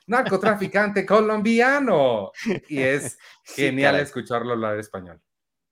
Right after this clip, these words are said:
Speaker 2: Sí, a, a ver, Ivanovich, me rompes mi orden cronológico. Esta película es del año dos mil, la tengo en mi lista, sin duda,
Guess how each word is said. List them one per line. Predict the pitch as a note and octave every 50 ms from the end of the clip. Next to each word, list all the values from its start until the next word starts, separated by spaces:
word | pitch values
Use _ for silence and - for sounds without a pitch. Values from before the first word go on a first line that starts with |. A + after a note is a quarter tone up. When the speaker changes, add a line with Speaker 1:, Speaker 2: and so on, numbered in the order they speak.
| _ _ _ _ _ _ _ _ _ _ _ _ _
Speaker 2:
Sí, | - - A3 G#3+ G3+
a, | -
a | B2+ A#2+ - - D3
ver, | D3 F3+ E3+ D3+
Ivanovich, | D3 D3 D3+ D3 C#3+ C#3 - -
me | D3 D#3+ D#3+
rompes | - - G#3 G#3 G3 G#3+ G3 D#3
mi | E3+ E3+
orden | E3 E3 E3+ E3 F3 E3
cronológico. | - D#3+ D#3 D#3+ E3 E3+ F3 C#3+ F#3 - D3
Esta | B2+ - A#2+
película | - A2 A2+ A2 - C#3 B2+
es | A#2
del | G#2 B2 A#2
año | A#2 C3 D3 C#3+
dos | B2+ A#2+ G#2
mil, | C3+ D3 D#3+ E3+ -
la | C3 B2+ B2 B2+ B2 B2 A#2+ -
tengo | - E3+ F3+ F#3 F#3+ F#3+ G3 G3 -
en | C3 C#3 C3 C3
mi | C3 C3+ C3
lista, | C#3+ F3 F3+ E3 - F3+ E3+
sin | - - C3+ B2+ B2
duda, | C3+ F3 F3+ D#3+ D#3 D#3+ E3 E3